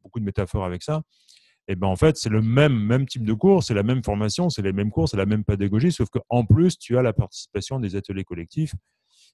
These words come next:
Et, euh, et du coup, bah, je te, je peux t'accompagner en direct. Ok, donc, tu vois, t'as tes deux, ces deux, euh, ces deux, ces deux possibilités, quoi.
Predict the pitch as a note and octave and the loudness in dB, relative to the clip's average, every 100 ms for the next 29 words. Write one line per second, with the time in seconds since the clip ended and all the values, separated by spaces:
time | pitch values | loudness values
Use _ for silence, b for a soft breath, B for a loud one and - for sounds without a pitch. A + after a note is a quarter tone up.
0 | _ _ A2+ A#2+ A2+ G2 F#2+ F#2 - F#3+ | _ _ 0 0 2 0 -2 -4 -2 0
1 | F3+ - F#2+ F#2+ F2+ F2 - - G2 F2 | 0 -4 -6 -4 -6 -8 -16 -12 -10 -10
2 | F#2+ B2+ A2 G2+ F2+ G2+ C3 G#2 F#2 E2 | -8 -6 -6 -6 -8 -8 -8 -8 -10 -14
3 | _ _ _ - G2 F2+ A#2 A#2+ F#2 - | _ _ _ -16 -14 -12 -8 -6 -8 -10
4 | F#2+ G2 F#2+ F2+ F2 E2 - _ _ _ | -10 -8 -8 -8 -10 -16 -20 _ _ _
5 | _ - F#2 E2+ G2+ G#2 F2 E2+ D#2+ - | _ -14 -12 -8 -6 -6 -8 -10 -12 -14
6 | F#2 F#2 G2 - G2 A2+ G2+ - F#2 G2 | -12 -10 -10 -10 -8 -6 -6 -8 -12 -12
7 | F2+ - | -14 -18